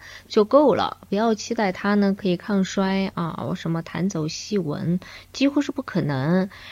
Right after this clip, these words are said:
然后定期呢做医美项目，但医美项目呢也不可以做得太频繁，也要考虑到皮肤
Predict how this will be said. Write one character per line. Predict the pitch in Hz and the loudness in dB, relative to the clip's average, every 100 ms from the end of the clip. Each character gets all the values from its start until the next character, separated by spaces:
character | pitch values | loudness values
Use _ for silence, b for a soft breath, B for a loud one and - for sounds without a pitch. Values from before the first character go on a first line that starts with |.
| B - | B 0
然 | 208 | 2
后 | 269 | 4
定 | 269 320 269 | 4 4 4
期 | - 247 | 2 2
呢 | 233 233 | 4 2
做 | 233 226 | 4 4
医 | 233 | 4
美 | 240 190 - | 2 0 -2
项 | - 196 185 | -2 0 2
目， | 180 156 - | 2 0 -2
但 | 202 190 190 | 0 2 4
医 | |
美 | 190 160 | 2 0
项 | 196 185 | -2 0
目 | 170 | 0
呢 | 165 160 | 0 0
也 | 156 | -2
不 | - | -6
可 | 190 185 | -8 -6
以 | - | -6
做 | 104 | -6
得 | 87 | -8
太 | - 160 | -8 -8
频 | - - - 147 | -8 -10 -10 -8
繁， | - 87 113 104 | -8 -8 -6 -6
也 | |
要 | 131 131 | -6 -6
考 | - - | -8 -10
虑 | - - | -10 -8
到 | 107 - | -8 -8
皮 | - - 190 | -12 -10 -10
肤 | - 175 180 | -8 -4 -2